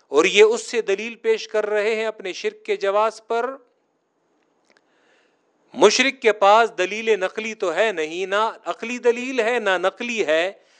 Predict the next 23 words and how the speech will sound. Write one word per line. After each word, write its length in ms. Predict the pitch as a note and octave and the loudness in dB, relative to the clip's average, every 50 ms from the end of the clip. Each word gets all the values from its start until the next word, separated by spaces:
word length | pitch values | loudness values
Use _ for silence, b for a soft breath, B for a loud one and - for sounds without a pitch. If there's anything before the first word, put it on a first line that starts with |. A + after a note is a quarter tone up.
| b b b - - | b b b -2 4
ہاں 180 | D#3+ F#3+ G#3+ | 4 4 4
مشرک 500 | G#3 A3+ B3+ - - - C#4+ C4 - _ | 4 2 -2 -4 -6 -8 -8 -10 -10 _
کی 140 | - A3 A3 | -12 -12 -6
دلیل 440 | G#3+ F#3+ F#3 F3+ G#3 G#3 G#3 G3 F3+ | -2 -2 -2 -2 -2 -8 -10 -10 -10
یہ 280 | F3+ F3 F3+ E3+ D3+ B2+ A#2 | -6 -2 0 0 0 -2 -4
ہے، 160 | A2+ F#2+ E2 - _ _ _ _ _ b b b b b b b | -8 -12 -14 -18 _ _ _ _ _ b b b b b b b
اور 180 | b B2+ C#3 D#3 | b 4 6 6
یہ 180 | F3+ F#3 G3+ G#3 | 8 8 6 6
ان 180 | G#3 G#3+ A3 | 6 4 0
کا 380 | A3 A3+ A3+ A3 A3 A3+ A3+ A3+ - _ _ _ - | 0 2 2 4 4 2 0 -4 -10 _ _ _ -10
اگلا 340 | - - A#3 G#3+ G#3+ G#3+ | -8 -6 -2 0 0 0
شبہ 280 | G3 G3+ G3+ F#3+ F#3 G3+ | 0 -2 -6 -4 -2 -2
ہے۔ 360 | G3+ F#3+ F3 F#3 F#3 G3+ A3 A3 _ _ _ _ _ _ _ _ _ | -2 -2 -4 -6 -6 -8 -10 -12 _ _ _ _ _ _ _ _ _
"بل 240 | B2 C#3 F#3+ A3 A#3 | _ 4 4 4 4
قالو"، 440 | A#3 - A#3 C4+ D4 D4 D4 C#4 | 2 2 2 2 2 0 -2 -6
بلکہ 320 | A3 G#3+ G#3 G#3 G#3 - G3 | -6 -6 -6 -4 -6 -8 -8
کہتے 420 | - - G3 G#3 G#3 G#3 B3 A#3+ | -4 -2 0 -2 0 0 -2 -2
ہیں 100 | G#3 G#3 | -2 -4
یہ 180 | G#3+ F#3 F3 E3 | -6 -6 -6 -6
مشرک، 520 | E3 F#3+ G#3 G#3 - A3+ A#3 B3+ B3 - _ _ _ _ _ _ _ _ _ | -4 -6 -6 -6 -6 -6 -6 -8 -8 -12 _ _ _ _ _ _ _ _ _
"انا 380 | - G3+ C4+ D4 C#4+ C4 A#3+ A3 | 0 2 2 2 2 4 4 4
وجدنا 640 | G#3 G3 G3 F#3+ G#3 A#3+ A#3+ A3+ G#3 G3+ F#3 F3+ D#3 | 4 2 0 0 0 -2 -2 -2 -4 -2 -4 -4 -2
آباءنا"، 800 | E3 E3 E3+ E3 E3+ F3+ F#3+ G3 G3+ G3+ F#3 E3 D#3 D#3 F3 | 0 0 0 2 2 2 2 2 -2 -4 -4 -4 -4 -4 -4